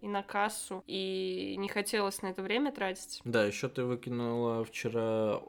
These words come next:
Speaker 2: ботинки свои.
Speaker 1: Да, у меня порвались зимние ботинки, я, по-моему, к-, говорила в каком-то из подкастов, наверное, в прошлом, что у меня порвались зимние ботинки,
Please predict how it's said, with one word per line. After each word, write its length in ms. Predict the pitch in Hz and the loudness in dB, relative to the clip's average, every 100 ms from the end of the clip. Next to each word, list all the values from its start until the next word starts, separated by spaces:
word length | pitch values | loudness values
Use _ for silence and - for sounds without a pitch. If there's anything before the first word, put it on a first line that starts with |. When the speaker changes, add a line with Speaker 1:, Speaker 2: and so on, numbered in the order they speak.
| - | -14
Speaker 2:
ботинки 540 | 147 117 113 117 107 - | -2 -2 0 -2 -2 -6
свои. 200 | - - - - - | -8 -8 -10 -18 -6
Speaker 1:
Да, 320 | 214 202 196 | 4 6 6
у 20 | |
меня 220 | 202 214 | 6 4
порвались 540 | 214 202 202 208 214 208 | 2 2 4 4 2 2
зимние 300 | 202 202 190 | 2 2 2
ботинки, 500 | 185 - 233 247 208 | -2 -2 -6 -4 -2
я, 140 | 196 | -2
по-моему, 420 | 196 202 196 202 | 0 0 0 0
к-, 120 | 196 - - | -4 -12 -14
говорила 540 | 196 196 196 190 175 180 160 - - - | -6 -2 0 -2 -4 -6 -8 -12 -18 -20
в 40 | - | -12
каком-то 520 | - - 185 190 - | -10 -8 -8 -8 -10
из 540 | 185 - 196 - - - - - | -8 -8 -8 -8 -8 -10 -16 -10
подкастов, 640 | 196 - 220 - - 247 - - - - - | -10 -6 -8 -8 -12 -18 -18 -20 -20 -20 -8
наверное, 300 | 202 190 190 | -4 -2 -4
в 140 | - - | -10 -4
прошлом, 520 | - - - 202 202 - - - - - - | -4 -4 -6 -6 -8 -14 -20 -20 -20 -20 -16
что 220 | - - | -10 0
у 20 | 202 | 4
меня 160 | 196 | 4
порвались 460 | 202 202 214 226 208 | 2 2 4 4 2
зимние 260 | 202 202 185 | 2 2 0
ботинки, 920 | 185 214 269 311 302 262 247 233 - | -2 0 0 0 0 2 4 2 -2